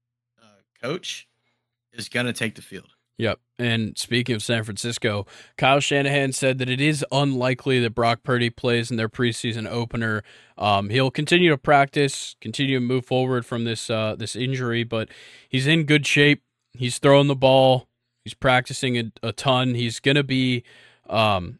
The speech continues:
Speaker 2: I think his restrictions are all being pulled later this week, so he's gonna be good to go, just not for the preseason opener,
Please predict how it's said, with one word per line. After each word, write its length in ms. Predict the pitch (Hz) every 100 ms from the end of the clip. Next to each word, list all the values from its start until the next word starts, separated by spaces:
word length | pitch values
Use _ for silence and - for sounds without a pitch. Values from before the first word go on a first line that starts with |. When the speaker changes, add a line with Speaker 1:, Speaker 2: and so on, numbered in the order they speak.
| _
Speaker 2:
I 60 | 110
think 240 | 143 135
his 180 | 127 110
restrictions 680 | 110 - - 120 - 113 107
are 100 | 107
all 160 | 120
being 260 | 117 120 110
pulled 520 | - 123 110 101 98
later 240 | 107 110 104
this 240 | 104 -
week, 260 | 110 101 -
so 300 | 110 92 - _ _ _ _
he's 200 | 123 123
gonna 200 | 156 180
be 140 | 151
good 180 | 131 139
to 60 | 127
go, 420 | 120 127 127 113 _ _ -
just 220 | 110 -
not 200 | 110 110
for 60 | 113
the 100 | 101
preseason 600 | 131 117 - 120 110 98
opener, 500 | 120 117 113 113